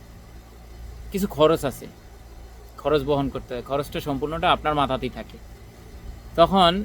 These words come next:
এই মাথার মধ্যে যদি কেউ কাঁঠাল ভেঙে খায়, তখন কিন্তু প্যারাটা সবসময় মাথায় থাকে এবং ওই ব্যবহারটা মাঝে মধ্যে প্রকাশ হয়ে যায়। কিছুদিন একটা লোক কাজ করতো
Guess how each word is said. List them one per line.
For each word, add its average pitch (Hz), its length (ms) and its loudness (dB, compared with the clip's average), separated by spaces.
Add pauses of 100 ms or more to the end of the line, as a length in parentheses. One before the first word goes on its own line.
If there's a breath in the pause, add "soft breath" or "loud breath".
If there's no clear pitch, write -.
(160)
এই 214 240 8
মাথার 180 540 4
মধ্যে 196 380 2
যদি 165 300 0
কেউ 156 340 0 (520)
কাঁঠাল 160 340 6
ভেঙে 185 200 6
খায়, 123 240 0 (1400)
তখন 160 240 2
কিন্তু 170 240 0
প্যারাটা 165 340 2
সবসময় 170 380 -4
মাথায় 156 300 2
থাকে 156 240 -4
এবং 143 220 0
ওই 139 100 0
ব্যবহারটা 139 480 0
মাঝে 131 260 0
মধ্যে 143 180 -2
প্রকাশ 131 360 -4 (120)
হয়ে 143 180 4
যায়। 110 120 -6 (1700)
কিছুদিন 233 420 8
একটা 220 240 8
লোক 202 220 8
কাজ 175 220 2
করতো 165 360 0